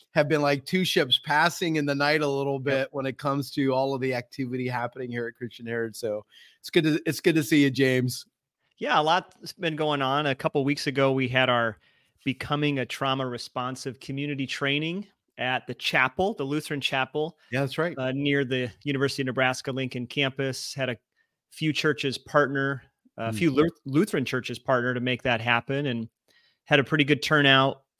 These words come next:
Speaker 2: And those families are, you know, taking the first step to be trauma responsive and serve people in our community. And since then, it's just been go, go,
Speaker 1: Yeah.
Speaker 2: go.
Speaker 1: <laughs> It has been. Uh, that was
Speaker 2: For
Speaker 1: a,
Speaker 2: sure.
Speaker 1: by the way, that was a great, that was,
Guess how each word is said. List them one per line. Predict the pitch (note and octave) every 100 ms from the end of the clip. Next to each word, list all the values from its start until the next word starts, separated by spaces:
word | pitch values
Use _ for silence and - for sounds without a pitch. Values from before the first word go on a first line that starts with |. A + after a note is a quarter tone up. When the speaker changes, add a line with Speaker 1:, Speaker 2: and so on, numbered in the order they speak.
| -
Speaker 2:
And | B2 B2 A#2+
those | B2+ C3+
families | - C3 C3 C3+ C3
are, | B2 A#2 A2 - _ _ _ -
you | B2
know, |
taking | D3+ C#3 B2
the |
first | A#2 D3+ C#3+
step | - C#3+ D3 -
to | B2+
be | B2 A#2+ G#2+ _ -
trauma | C3 B2+ C3+
responsive | B2+ - B2+ B2 C3+ F3+ F#3
and | A#2 A2+ A2 _ _ _
serve | - C#3 C3
people | C#3 C3+ C3
in |
our | B2
community. | B2 B2+ B2+ C#3+ E3 E3
And | G#2+ G#2+
since | - E3+ D#3+
then, | - D#3+
it's | E3 -
just | D3+ -
been | C3 B2 A#2 _ _ _ -
go, | C3+ C#3
go, | D3
Speaker 1:
Yeah. | C#3
Speaker 2:
go. | D3+ - _ _ _ _ A4
Speaker 1:
<laughs> | - - - -
It | D3 B2
has | B2+ C#3 A#2+
been. | A#2+ A2+ A2
Uh, | D3 D#3
that | F3
was | G3
Speaker 2:
For | E3
Speaker 1:
a, |
Speaker 2:
sure. | C3 C#3
Speaker 1:
by | D#3
the | D3
way, | C#3
that | D3+
was | F#3+ C#3+
a |
great, | A#2 C3 C3 C3 C3+ - - - - - _ _
that | F3+
was, | A#3